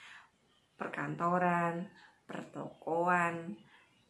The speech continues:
dan fasilitas-fasilitas rekreasi. Di sana ada bioskop, ada, eh, lapangan tenis dan sebagainya.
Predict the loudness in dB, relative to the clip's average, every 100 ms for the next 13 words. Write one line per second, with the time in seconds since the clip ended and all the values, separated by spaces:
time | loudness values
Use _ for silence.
0 | _ -2 -2 -2 -6 -6 -4 -4 -4 -4
1 | -4 -4 -6 -6 -8 -10 -8 -6 -6 -6
2 | -8 -10 -10 -12 -8 -8 -8 -8 -8 -10
3 | -8 -6 -6 -8 -10 -8 -8 -10 -10 -8
4 | -8 -10 -10 -8 -8 -10 -16 -14 -14 -10
5 | -10 -8 -8 -10 -18 _ _ _ -20 -20
6 | _ -10 -8 -8 -8 -10 -12 -16 -20 -20
7 | -20 -20 -20 -20 _ -10 -10 -6 -4 -4
8 | -6 -6 -4 -4 -6 -8 -10 -10 -12 -12
9 | -10 -10 -10 -10 -10